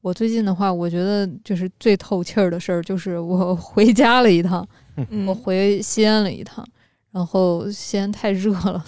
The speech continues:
Speaker 1: <laughs> 就比北京可能热，热好多好多。就是你打开那个苹果的软件儿，
Speaker 2: <laughs>
Speaker 1: 那个气象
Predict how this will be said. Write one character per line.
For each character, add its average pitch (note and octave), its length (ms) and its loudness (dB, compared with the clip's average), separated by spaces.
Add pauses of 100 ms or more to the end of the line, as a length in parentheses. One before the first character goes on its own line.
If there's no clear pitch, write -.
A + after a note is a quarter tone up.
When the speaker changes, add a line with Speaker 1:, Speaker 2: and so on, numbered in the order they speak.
Speaker 1:
<laughs> A3 180 -6
就 A3 140 -2
比 G3+ 160 -4
北 F3 180 -2
京 F#3+ 180 -2
可 G3 120 -8
能 E3+ 180 -4
热， F#3+ 360 0
热 G3 200 -4
好 E3+ 200 -8
多 F3+ 100 2
好 F3+ 80 0
多。 F3 140 -6
就 G#3+ 120 0
是 G#3 60 0
你 F#3+ 160 -2
打 - 220 -2
开 F#3+ 140 -2
那 G#3 100 4
个 G#3 80 4
苹 G3 260 -4
果 G3+ 180 0
的 F3 100 -4
软 F3+ 200 -2
件 F#3 180 -2
儿， F3+ 260 -6
Speaker 2:
<laughs> G3+ 40 -12
Speaker 1:
那 F#3+ 60 -8
个 F#3 80 -6
气 - 320 -6
象 F3 280 -4